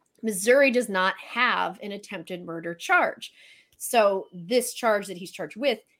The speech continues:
is the most severe charge that he can be charged with. And of course, the prosecutors came out afterwards and said there was absolutely a racial component to it.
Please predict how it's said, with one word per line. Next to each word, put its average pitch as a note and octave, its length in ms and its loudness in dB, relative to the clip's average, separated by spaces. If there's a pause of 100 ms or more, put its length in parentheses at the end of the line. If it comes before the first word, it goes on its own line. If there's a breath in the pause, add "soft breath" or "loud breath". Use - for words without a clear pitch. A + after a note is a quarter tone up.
(280)
is C4 400 0
the G#3+ 480 -4 (440)
most G#3+ 320 0
severe G3 280 -4
charge E3+ 360 -2
that - 160 0
he A3 120 -10
can D4+ 480 -2
be G3 120 -4
charged - 420 -10
with. - 300 -10 (100)
And A3+ 140 2
of - 100 -4
course, A3 220 0
the G#3+ 100 -6
prosecutors G3 640 -2
came F#3 240 -8
out F3 100 -6
afterwards E3+ 440 -6
and E3 80 -8
said D#3+ 200 -4
there F3 140 -2
was E3+ 160 -6
absolutely D#3 720 -6
a E3 60 -8
racial D3+ 340 -6
component D#4 580 2
to - 120 -2
it. - 120 -4